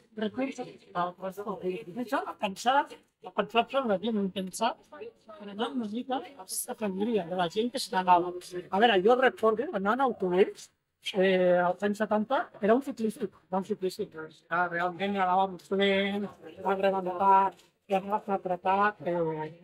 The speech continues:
entenc que molta gent hagi d'acceptar. Però a partir dels vuitanta, amb els catàstrofes, amb els problemes, i, eh, i amb la nova mentalitat, i també amb la nova entrada de recursos, que la societat canvia,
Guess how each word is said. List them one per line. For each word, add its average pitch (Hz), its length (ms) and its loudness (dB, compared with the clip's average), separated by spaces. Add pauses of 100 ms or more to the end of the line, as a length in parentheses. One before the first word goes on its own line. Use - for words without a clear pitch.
(260)
entenc 220 340 -2
que 220 160 0
molta 226 300 0
gent 208 260 -2
hagi 226 240 -8
d'acceptar. 175 560 -6 (1080)
Però 196 160 0
a - 20 -14
partir 202 300 -4
dels 240 240 -2
vuitanta, 220 540 0 (260)
amb 185 140 -12
els 175 100 -14
catàstrofes, 165 800 -8
amb 165 180 -4
els 151 100 -10 (100)
problemes, 214 480 0 (480)
i, 196 100 -4
eh, 185 300 2 (100)
i 175 60 0
amb 180 100 -12
la 180 160 -2
nova 247 180 6
mentalitat, 202 720 0
i 196 160 -6
també 196 320 2
amb 285 240 0
la 202 80 4
nova 269 240 2
entrada 214 240 2
de 180 140 -2
recursos, 190 420 -6
que 185 260 -6
la 185 140 -2
societat 185 480 0
canvia, 196 400 -4